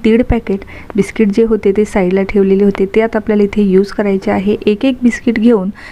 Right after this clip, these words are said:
आपण जी स्लरी तयार केलेली होती, त्यामध्ये डिप करायचे आहे आणि एकावर एक आपल्याला हे बिस्किट ठेवायचे आहे. त्यानंतर आपण जी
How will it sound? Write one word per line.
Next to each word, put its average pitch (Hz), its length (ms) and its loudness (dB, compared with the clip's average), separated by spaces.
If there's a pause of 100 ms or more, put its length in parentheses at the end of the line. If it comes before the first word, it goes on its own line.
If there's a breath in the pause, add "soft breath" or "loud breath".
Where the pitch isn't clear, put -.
(140 loud breath)
आपण 214 240 0
जी 220 120 -2
स्लरी 202 420 2
तयार 202 300 2
केलेली 196 340 4
होती, 190 380 -2
त्यामध्ये 208 360 2
डिप 190 280 -2
करायचे 202 420 0
आहे 190 240 2 (760 loud breath)
आणि 196 260 2 (280)
एकावर 214 380 0
एक 208 220 0
आपल्याला 196 260 2
हे 202 120 4
बिस्किट 196 340 -4 (120)
ठेवायचे 196 420 0
आहे. 202 260 0 (100)
त्यानंतर 226 500 2 (420 loud breath)
आपण 190 280 -2
जी 196 100 -2